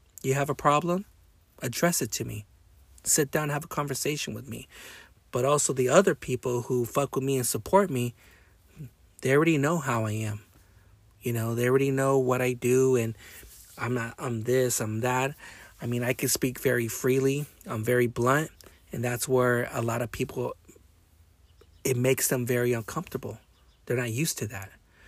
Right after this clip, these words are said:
And that's why we're, we're in, we're living in a woke, sensitive world. And that's why a lot of people have to watch what they say because of, you know, certain things like with mental illness or this or that.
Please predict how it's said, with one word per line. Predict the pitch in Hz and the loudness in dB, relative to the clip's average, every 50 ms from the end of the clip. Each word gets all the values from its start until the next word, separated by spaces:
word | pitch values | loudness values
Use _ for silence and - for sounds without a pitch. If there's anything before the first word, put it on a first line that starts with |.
| - - - - - | -20 -20 -20 -12 -8
And | 113 117 | -2 0
that's | 131 127 117 - - | 0 0 0 0 2
why | 139 135 | 2 2
we're, | 131 120 120 123 123 131 135 135 | 2 0 0 2 4 4 4 4
we're | - - 135 135 135 | 2 2 4 4 6
in, | 131 135 135 | 4 4 6
we're | 131 143 135 | 8 8 10
living | 127 135 139 135 135 | 10 8 8 6 6
in | 135 127 123 120 | 4 2 2 2
a | 117 | 0
woke, | 117 117 123 127 131 127 - | 2 2 2 2 2 2 0
sensitive | - - - 135 127 - - - 120 113 | 0 2 2 2 0 0 -2 -2 -2 -2
world. | 113 113 120 127 139 143 127 110 107 - - - - - - - - - - | -4 -2 0 2 2 4 2 2 0 -4 -10 -18 -20 -20 -20 -20 -20 -12 -8
And | - 117 120 | -4 -2 -2
that's | 127 123 - - - | -2 -2 -4 -2 -2
why | 135 127 127 | 0 0 0
a | 120 | 0
lot | 117 117 113 117 120 127 127 127 135 | -2 -2 -4 -4 -2 2 2 2 2
of | 127 120 | 2 -2
people | - 143 127 - 131 120 | -4 -4 -4 -2 -2 -2
have | 117 127 117 - | -2 -2 -4 -2
to | - 123 | -2 -2
watch | 110 113 120 117 117 - - - | -2 -2 -2 -4 -4 -4 -6 -8
what | - | -8
they | 120 107 | -6 -2
say | 107 - - - - 127 135 131 120 113 | 0 0 0 2 2 2 4 2 2 2
because | 110 120 110 - - 120 113 110 110 | 0 -4 -4 -4 -2 -2 -2 -2 -2
of, | 110 107 104 - - - - - - - - - - - _ _ | -4 -6 -6 -8 -12 -18 -20 -20 -20 -20 -20 -20 -20 -20 _ _
you | - 120 | -2 -2
know, | 117 113 110 | -2 -2 -2
certain | 110 - - - 135 120 113 117 113 | -2 -2 0 0 0 -2 -2 -6 -6
things | - 135 127 123 120 117 117 | -4 -2 -2 0 -2 -2 -2
like | 117 110 110 - - - - - | -4 -4 -6 -8 -14 -12 -8 -8
with | 120 110 - | -8 -6 -6
mental | - 123 123 113 - - 131 113 113 117 113 - - - | -4 -4 -2 -2 -2 -2 0 -2 -2 -4 -6 -8 -2 0
illness | 139 131 127 127 127 123 123 123 127 123 117 - - 117 | 2 2 2 2 0 0 0 0 0 -2 -2 -2 -4 -4
or | 104 101 | -4 -6
this | 104 113 131 135 135 131 131 127 127 - - - | -2 2 2 4 4 4 4 2 0 -2 -4 -4
or | 104 107 107 | -6 -6 -4
that. | 113 123 123 123 127 131 135 | -2 -2 -2 0 -2 -2 -4